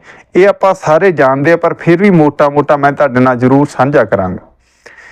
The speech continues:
ਆਪਾਂ ਨੂੰ ਪਤਾ ਕਿ ਜਦੋਂ ਔਰੰਗਜ਼ੇਬ ਇਸ ਦੇਸ਼ ਦਾ ਬਾਦਸ਼ਾਹ ਹੁੰਦਾ ਹੈ ਤੇ ਉਹ ਇੱਕ ਰਾਜਾ ਹੈ, ਉਹ ਆਪਣੇ ਰਾਜ ਦੇ ਵਿੱਚ ਇਸ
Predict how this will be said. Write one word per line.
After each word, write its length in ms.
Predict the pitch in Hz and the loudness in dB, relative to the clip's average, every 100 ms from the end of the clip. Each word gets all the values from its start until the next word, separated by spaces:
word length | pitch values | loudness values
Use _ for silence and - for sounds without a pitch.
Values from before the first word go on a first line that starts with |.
| _ _ _ _ _ _ _ _ | _ _ _ _ _ _ _ _
ਆਪਾਂ 240 | 147 - 214 | -4 -2 -2
ਨੂੰ 120 | 220 | -2
ਪਤਾ 280 | 214 180 208 | -4 0 0
ਕਿ 200 | 208 208 | 2 0
ਜਦੋਂ 580 | 175 185 196 196 202 208 - _ _ _ _ 175 | 2 2 4 4 2 -2 -12 _ _ _ _ 0
ਔਰੰਗਜ਼ੇਬ 800 | 180 190 190 170 151 151 147 151 131 - _ _ _ _ | 2 0 -2 0 2 2 2 2 0 -4 _ _ _ _
ਇਸ 200 | 196 190 | -2 0
ਦੇਸ਼ 300 | 165 160 151 160 | 2 2 2 0
ਦਾ 100 | 170 | -2
ਬਾਦਸ਼ਾਹ 540 | 143 135 135 127 175 | 0 0 0 -2 -2
ਹੁੰਦਾ 340 | 160 127 135 120 | 0 2 2 0
ਹੈ 160 | 98 - _ _ _ _ | -4 -18 _ _ _ _
ਤੇ 80 | - | 0
ਉਹ 140 | 202 190 | 0 0
ਇੱਕ 140 | - | -2
ਰਾਜਾ 440 | 170 139 131 160 | 0 0 2 0
ਹੈ, 140 | 107 101 _ _ _ _ _ _ _ _ _ _ _ - | -2 -10 _ _ _ _ _ _ _ _ _ _ _ -2
ਉਹ 180 | 220 240 | 2 2
ਆਪਣੇ 600 | 220 - 220 233 233 - 180 | 0 -4 -2 0 0 0 0
ਰਾਜ 280 | 151 156 170 | 2 2 2
ਦੇ 160 | 180 202 | 2 2
ਵਿੱਚ 300 | 202 185 202 196 - - | 2 0 0 2 0 -2
ਇਸ 140 | 180 | -4